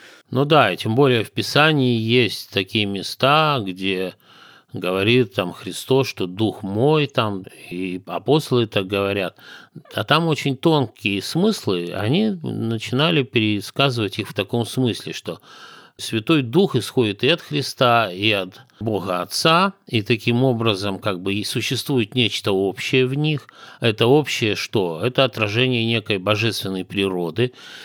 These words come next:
и эта божественная природа делает Бога Богом –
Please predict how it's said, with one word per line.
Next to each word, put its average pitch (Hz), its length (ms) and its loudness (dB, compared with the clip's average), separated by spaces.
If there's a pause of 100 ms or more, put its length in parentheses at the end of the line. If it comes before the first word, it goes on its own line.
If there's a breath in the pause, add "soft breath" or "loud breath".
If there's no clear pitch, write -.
(120)
и - 140 -2
эта 143 220 2
божественная 110 720 0
природа 117 800 2
делает 107 500 2
Бога 98 400 2
Богом – 107 600 -2